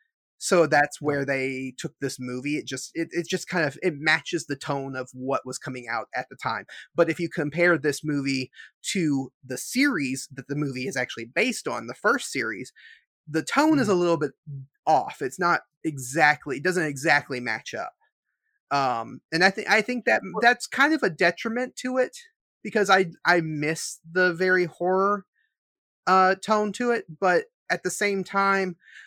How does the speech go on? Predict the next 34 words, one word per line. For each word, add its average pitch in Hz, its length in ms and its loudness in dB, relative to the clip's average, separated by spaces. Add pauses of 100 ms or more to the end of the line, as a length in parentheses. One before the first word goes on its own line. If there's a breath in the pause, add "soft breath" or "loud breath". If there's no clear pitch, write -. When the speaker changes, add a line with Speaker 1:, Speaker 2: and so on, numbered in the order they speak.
(320 loud breath)
Speaker 1:
I 190 140 4
really 185 340 4
enjoyed 180 360 2
Kuuga, 196 440 2
and 165 120 0
Kuuga 170 260 4
has 185 300 2
that 180 160 2
melodrama. 160 720 2
So 156 240 0
it's 160 120 -6
like, 160 280 2
yeah, 180 320 4
if, 170 280 -2
if 185 140 2
you 185 100 -2
take 196 300 2
this 185 300 4
movie 185 240 4
just 156 240 -4
by 156 160 6
itself 170 480 4
and 139 160 -2
don't 147 240 0
compare 151 400 2
it - 140 -2
to 156 180 -2
the 135 80 -2
show 147 320 0
that 135 100 -2
it 135 100 -2
was 131 120 -8
based 170 360 -2
on, 135 280 -2